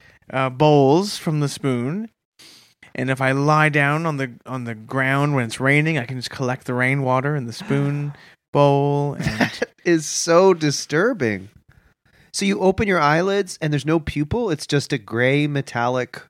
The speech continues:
Speaker 1: Yeah, sp-,
Speaker 2: bowl?
Speaker 1: spoon bowl.
Speaker 2: That's
Speaker 1: Yeah.
Speaker 2: horrifying.
Speaker 1: Well, you're the guy who wanted f-, spoon dick.
Speaker 2: Well, that's a lot better than a spoon bowl eye.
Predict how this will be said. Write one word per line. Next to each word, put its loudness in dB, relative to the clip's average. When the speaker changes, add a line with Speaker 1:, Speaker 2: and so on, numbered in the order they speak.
Speaker 1:
Yeah, 0
sp-, 4
Speaker 2:
bowl? -2
Speaker 1:
spoon -2
bowl. 0
Speaker 2:
That's -6
Speaker 1:
Yeah. -8
Speaker 2:
horrifying. 0
Speaker 1:
Well, 0
you're 4
the 0
guy 4
who 2
wanted 0
f-, -20
spoon -2
dick. -2
Speaker 2:
Well, -16
that's 4
a 0
lot 4
better 6
than 2
a 0
spoon -2
bowl 0
eye. 2